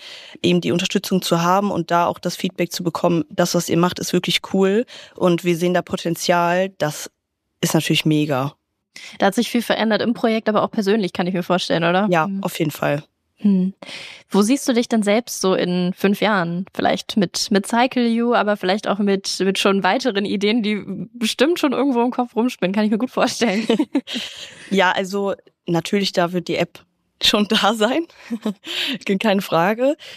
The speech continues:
Speaker 1: Äh, ich hab auch noch ein paar andere Ideen im Kopf, was man, äh, in, innerhalb der App, aber auch außerhalb dann vielleicht noch machen könnte. Ich würde mir einfach wünschen, dass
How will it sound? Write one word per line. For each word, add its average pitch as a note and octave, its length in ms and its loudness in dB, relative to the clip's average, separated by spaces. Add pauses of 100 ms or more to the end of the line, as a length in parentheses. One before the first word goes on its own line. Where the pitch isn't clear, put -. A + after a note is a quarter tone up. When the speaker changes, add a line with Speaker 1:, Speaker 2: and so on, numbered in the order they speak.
Speaker 1:
Äh, - 100 2
ich F3+ 120 0
hab G#3+ 100 -2
auch G#3 60 2
noch G3 120 0
ein G3 100 -6
paar - 160 -2
andere G#3 340 0
Ideen G3+ 400 0
im E3 160 -2
Kopf, - 460 -2
was G3 220 2
man, F#3+ 340 0
äh, F3+ 220 0
in, B3 500 0
innerhalb G3 460 0
der - 180 0
App, G3 160 -2
aber E3+ 220 0
auch - 140 -2
außerhalb F3 540 -2
dann E3 120 0
vielleicht E3+ 280 -2
noch D#3 100 0
machen E3+ 260 2
könnte. G#3+ 420 0 (480)
Ich - 200 2
würde A3 140 2
mir G#3 160 2
einfach F#3+ 340 -2
wünschen, F3+ 760 2
dass - 640 -4